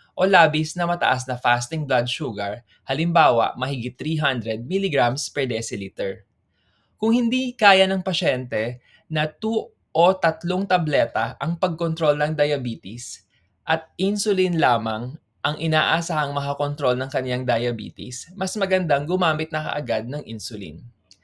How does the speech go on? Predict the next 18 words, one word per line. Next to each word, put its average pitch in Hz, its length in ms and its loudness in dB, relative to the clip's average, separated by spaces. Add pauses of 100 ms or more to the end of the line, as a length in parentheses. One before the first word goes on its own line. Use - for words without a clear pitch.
(360)
At - 160 -6
ikatlo, 131 720 0 (240)
kung 156 160 2
ang 139 160 0
mga 127 240 -2
organs 143 560 0
kagaya 123 320 4
ng 123 160 -6
kidney 135 320 -2
at 131 160 -2
liver 120 640 -2
ay 165 160 0
walang 175 320 4
kakayahang 139 640 2
magmetabolismo 135 1300 0
ng 143 160 -4
mga 123 220 -2 (100)
tableta. 101 640 -4